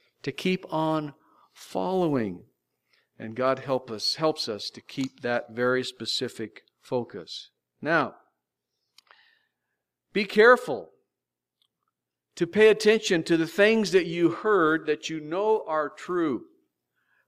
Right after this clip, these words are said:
lest you drift away. You know, drifting away is a dangerous thing. You know, I, I, uh, am out in California, uh, pretty often, and I hear these stories of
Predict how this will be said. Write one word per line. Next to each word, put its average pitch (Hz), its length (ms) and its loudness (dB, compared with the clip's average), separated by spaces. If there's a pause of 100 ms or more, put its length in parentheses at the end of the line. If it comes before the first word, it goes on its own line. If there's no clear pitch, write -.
lest 160 380 -2
you 185 100 -6
drift 143 500 -4
away. 147 540 -4 (960)
You 170 40 -4
know, 190 120 0
drifting 175 480 -2
away 151 400 0
is 139 160 -2
a 127 80 -4
dangerous 143 760 -6
thing. 123 400 -10 (580)
You 127 80 -14
know, 135 100 -6
I, 151 120 -2
I, 151 600 -4
uh, 120 280 -6 (100)
am 127 160 -4
out 139 160 0
in 135 60 -8
California, 131 840 -4 (120)
uh, 120 40 -20
pretty 143 280 -4
often, 143 360 0
and 123 80 -4
I 123 80 -6
hear 165 200 -4
these 139 220 -4
stories 139 640 -4
of 120 220 -14